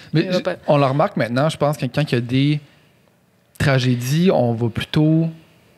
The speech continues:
Speaker 1: focuser sur nommer les victimes,
Speaker 2: Ouais.
Speaker 1: parler des victimes, que de
Speaker 2: Mhm.
Speaker 1: parler juste de
Speaker 2: Ouais, c'est ça.
Speaker 1: l'assassin.
Speaker 2: Ouais. Euh, ouais, c'est, c'est de quoi qu'on peut faire. Mais tu sais, je, je, je sais pas. C'est, je sais pas si c'est... Y en a-tu tellement qui veulent être célèbres ? Tu sais, des
Speaker 1: Ouais.
Speaker 2: tueurs, ils vont tuer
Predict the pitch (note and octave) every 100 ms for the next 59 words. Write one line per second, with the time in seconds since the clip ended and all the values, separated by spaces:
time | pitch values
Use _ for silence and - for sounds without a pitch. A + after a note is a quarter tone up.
0 | _ _ _ _ _ - - C3 - E3
1 | B2+ B2 A2+ A#2+ C#3 B2+ G#2 - - C3+
2 | C#3 G3+ E3 A#2+ C3+ A#2 A2 - C3+ C#3+
3 | G#3 G#3+ B2+ A2+ B2+ B2 A#2 C3+ C3 -
4 | B2 A#2+ A2 G#2+ - - G#3 - - A2+
5 | A#2 A2+ B2+ D#3 G3+ F#3+ - - _ -
6 | - - - - F#3+ F#3 F#3 F3+ F3 E3+
7 | E3+ E3+ F3+ - - - G3+ F#3 - F#3
8 | A3+ A3+ G#3 G3 G3+ - - G#3+ G#3+ G#3+
9 | D4+ D4+ - - _ _ _ - - -
10 | - - G3+ A3 - F#3 F3+ F3+ - G3
11 | G#3+ B3+ E4 A3+ - G3 F3+ - - -
12 | - - - - _ _ _ _ _ -
13 | F3+ G#3+ G#3+ A3 A#3+ - E4+ - E4+ D#4
14 | D4+ F4 F4+ C4 B3+ A#3+ A#3+ B3+ B3 C#4+
15 | A3+ D#4 C4+ B3 A#3 A#3 B3+ A3+ F#3+ F#3
16 | - A3+ G#3 A3 A3